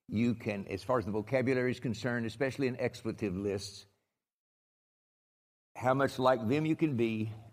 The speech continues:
and still kind of maybe be a Christian, maybe have a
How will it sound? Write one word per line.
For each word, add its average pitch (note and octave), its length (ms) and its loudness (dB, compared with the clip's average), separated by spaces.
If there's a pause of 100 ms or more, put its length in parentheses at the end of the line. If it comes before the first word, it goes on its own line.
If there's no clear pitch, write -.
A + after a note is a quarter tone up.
and G#2 200 -2
still A#2+ 340 2
kind A2 320 0
of G#2+ 180 0 (520)
maybe G#2+ 280 0
be A2 200 2
a A2+ 60 2
Christian, A2+ 420 -2
maybe G#2+ 280 0
have G#2 220 2
a G#2 240 0